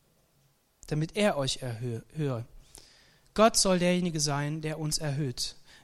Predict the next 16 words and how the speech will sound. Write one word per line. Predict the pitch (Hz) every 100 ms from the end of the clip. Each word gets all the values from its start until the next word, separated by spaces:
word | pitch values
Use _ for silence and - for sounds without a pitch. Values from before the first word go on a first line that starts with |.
| -
der | 175
uns | 180 180 -
hochstellt, | 196 - - 143 139
der | 156
uns | 156 - -
rausstellt. | 151 160 - - - - - - 139 120 - - - - _ _ _ _ _ _ _ _ _ _ _ _ _ _ _ _ _ _ _ _ _ _ _ - - -
Demut | 202 233 269
ist | 247 226 -
nicht | 208 214 - 180
wenig | 220 208 180 196 - -
von | - 175 180
dir | 160
selbst | 160 175 - -
zu | 160
denken, | 147 143 143 151 165 175 - _ _ _ _ _ _ _ _ _ _ _ _ _ _ _ _ _ _ _ _ _ _ _ _ _ _ _ _ _ _ _
sondern | - - 156 160 165 190 214